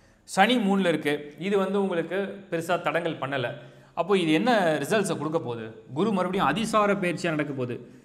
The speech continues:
ஏப்ரல்ல, இதுவாது பலன் தருமா? நாலுல குரு, So, நாலுல குரு இருக்கிறது ஒண்ணும் பெரிய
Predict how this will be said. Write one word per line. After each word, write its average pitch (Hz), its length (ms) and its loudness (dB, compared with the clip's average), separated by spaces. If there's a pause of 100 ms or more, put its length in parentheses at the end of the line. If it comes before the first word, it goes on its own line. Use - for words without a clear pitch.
(200)
ஏப்ரல்ல, 160 380 2 (140)
இதுவாது 226 400 4
பலன் 165 240 -2
தருமா? 123 240 -4 (200)
நாலுல 175 340 0
குரு, 123 140 -2 (480)
So, 165 60 -4 (100)
நாலுல 202 340 2
குரு 170 160 -2
இருக்கிறது 147 300 -6
ஒண்ணும் 147 220 -8
பெரிய 156 300 -2